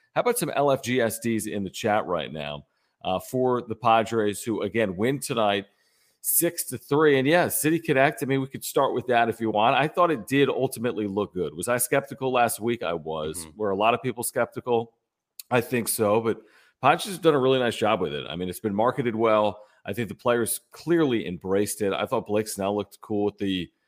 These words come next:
Speaker 1: you know, dual color cleats. Um, and Machado looked awesome and homered in his first at bat in it. Padres offense
Speaker 2: Yeah.
Speaker 1: has struggled, but didn't in those uniforms. So, yeah, I, I thought it was executed really well tonight.
Speaker 2: Is it bad that I kinda wanna keep this color scheme for, like,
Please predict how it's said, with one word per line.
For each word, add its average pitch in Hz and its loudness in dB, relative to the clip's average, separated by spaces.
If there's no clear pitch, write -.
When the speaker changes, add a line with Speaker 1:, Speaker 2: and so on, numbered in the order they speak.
Speaker 1:
you 107 -6
know, 98 -2
dual 120 0
color 117 2
cleats. 107 -4
Um, 92 -2
and 110 0
Machado 117 4
looked 110 2
awesome 107 2
and 90 -2
homered 110 2
in 98 -4
his 90 -6
first 110 -4
at 90 -10
bat 90 -2
in 98 -2
it. 113 -2
Padres 110 2
offense 107 0
Speaker 2:
Yeah. - -8
Speaker 1:
has 92 -8
struggled, 110 0
but 80 -8
didn't 101 -4
in 95 -8
those 90 -4
uniforms. 98 -6
So, 98 0
yeah, 120 -2
I, 98 0
I - 0
thought 120 0
it 113 2
was 110 0
executed 104 -2
really 90 -2
well 87 2
tonight. 76 -10
Speaker 2:
Is 117 -8
it 135 -2
bad 110 4
that 127 4
I 107 4
kinda 104 -2
wanna 104 0
keep 95 -10
this 98 -4
color 87 -6
scheme 98 -6
for, 95 -6
like, 85 -6